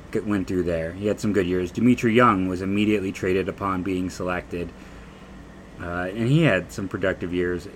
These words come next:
even after that. Jason Johnson bounced around for a bit. But the show, uh, let's see, Omar Dahl. I didn't realize he had a career, like, uh, he had over twelve wins. Same thing with, um,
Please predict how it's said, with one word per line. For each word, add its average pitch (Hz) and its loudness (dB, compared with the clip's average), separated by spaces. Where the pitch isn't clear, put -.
even 95 -4
after 90 -6
that. 87 -4
Jason 101 0
Johnson 107 2
bounced 87 -2
around 85 -4
for 90 -4
a 85 -4
bit. 87 -4
But 110 2
the 120 6
show, 131 4
uh, 92 -6
let's 87 -12
see, 85 -8
Omar 113 4
Dahl. 95 0
I 92 -10
didn't 113 4
realize 107 0
he 113 -6
had 101 0
a 95 -2
career, 101 -2
like, 95 -6
uh, 90 -6
he 123 -6
had 127 4
over 113 4
twelve 110 4
wins. 90 0
Same 101 -2
thing 107 0
with, 104 -4
um, 95 -4